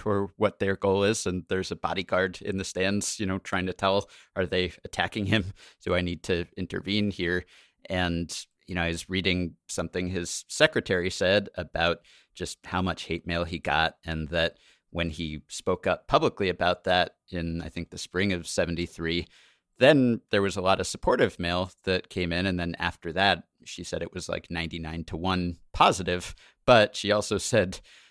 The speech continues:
that he got, like, nine hundred thousand letters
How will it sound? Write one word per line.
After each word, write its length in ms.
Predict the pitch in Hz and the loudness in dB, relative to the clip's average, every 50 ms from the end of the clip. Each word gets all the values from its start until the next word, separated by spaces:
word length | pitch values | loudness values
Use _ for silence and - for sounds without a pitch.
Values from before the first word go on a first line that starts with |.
| _ _ _ - - | _ _ _ -10 0
that 240 | - 101 95 92 - | 2 4 4 4 0
he 120 | 85 98 | -4 -8
got, 240 | 92 - 101 98 - | -2 0 0 0 2
like, 180 | 90 90 - - | 0 -4 -2 -2
nine 220 | 85 85 95 98 92 | -2 -2 0 0 0
hundred 320 | 104 95 85 92 82 - | 0 -2 -2 -4 -6 -2
thousand 380 | - 85 90 90 - 92 85 85 | 0 0 0 0 0 -4 -6 -4
letters 580 | 87 95 95 92 87 90 87 - - - - | -2 -2 0 0 0 -2 -2 -6 -8 -10 -12